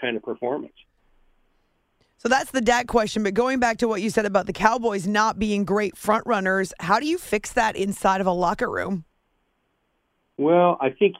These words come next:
Speaker 1: and, and I know Mike McCarthy well. Mike was our offensive coordinator in New Orleans when I was the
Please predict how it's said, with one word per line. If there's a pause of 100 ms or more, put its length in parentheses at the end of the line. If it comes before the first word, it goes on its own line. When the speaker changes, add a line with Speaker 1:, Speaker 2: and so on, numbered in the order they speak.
Speaker 1:
and,
and
I
know
Mike
McCarthy
well.
Mike
was
our
offensive
coordinator
in
New
Orleans
when
I
was
the